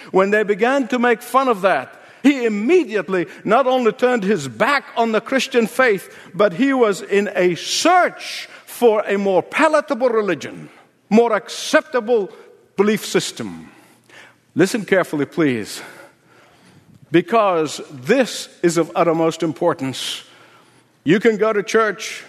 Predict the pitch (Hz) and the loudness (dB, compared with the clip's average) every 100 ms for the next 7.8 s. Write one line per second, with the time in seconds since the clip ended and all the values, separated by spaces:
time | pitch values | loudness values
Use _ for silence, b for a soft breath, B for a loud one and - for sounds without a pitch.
0 | b b b _ _ _ _ 151 170 180 | b b b _ _ _ _ 0 2 2
1 | 185 202 208 220 208 - 202 - 220 180 | 0 -2 0 0 0 -2 -6 0 0 0
2 | - - B B B B B B B B | -4 -12 B B B B B B B B
3 | 135 165 170 165 - 233 254 240 208 196 | 2 2 2 -2 0 2 2 0 0 -4
4 | - - 226 233 226 - - 220 220 214 | -2 0 2 2 -2 -8 -2 0 2 2
5 | 208 196 - 226 220 202 - 180 208 170 | 0 -2 0 0 2 0 -2 -2 -2 0
6 | 180 - - 240 254 226 190 175 170 160 | 0 0 -2 0 2 2 2 2 2 2
7 | 160 165 156 151 143 110 85 82 | 2 2 2 0 -2 -4 -6 -16